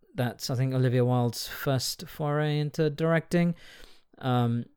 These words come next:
I wanna see Marriage Story, Adam Driver. I'll watch him pretty much in anything. Uh, Jojo Rabbit, that's coming out soon in this country. So it came out,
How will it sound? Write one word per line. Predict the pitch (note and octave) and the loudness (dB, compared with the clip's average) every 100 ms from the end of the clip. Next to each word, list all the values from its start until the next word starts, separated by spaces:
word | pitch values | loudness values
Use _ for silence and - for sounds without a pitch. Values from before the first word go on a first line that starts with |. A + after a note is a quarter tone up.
| _ _ _ _ _ _ _ - - | _ _ _ _ _ _ _ -12 -2
I | |
wanna | C#3 | 0
see | B2 B2+ | 4 8
Marriage | D3+ D#3+ C#3 | 12 10 10
Story, | - D#3 D#3+ D#3+ D#3 | 8 10 10 8 4
Adam | C3+ C3+ | 2 4
Driver. | C#3 C#3+ C#3 C#3+ C#3 D3 | 6 6 8 6 4 0
I'll | A#2+ | 0
watch | A#2 A#2+ C3 | 0 2 2
him | B2 | 2
pretty | B2 C3+ | 4 4
much | C3 B2 | 2 0
in | A#2+ | -2
anything. | C3+ C3 C#3 C3+ C3 - - - _ _ | -2 0 0 0 -2 -10 -12 -16 _ _
Uh, | - B2+ A#2 A2+ A2+ G#2+ - _ _ _ _ _ _ _ _ _ - | -4 0 2 0 -2 -4 -12 _ _ _ _ _ _ _ _ _ 2
Jojo | D3+ C#3+ D3 | 6 10 10
Rabbit, | C#3+ C#3 C#3+ - - | 10 8 4 0 -8
that's | A#2 - | -8 -2
coming | C#3+ C#3 | 0 2
out | C3+ B2+ G2+ - | 2 2 -2 -8
soon | - D#3+ D3+ D3 C#3 C3 _ _ _ - _ - | -2 2 4 4 2 -2 _ _ _ -20 _ -2
in | B2 | 2
this | C#3+ | 2
country. | - B2+ B2+ A#2 | 2 0 -2 -2
So | - | 0
it | C3 B2+ B2+ | 0 0 -2
came | - F3+ F3+ | 0 4 6
out, | E3+ - | 4 2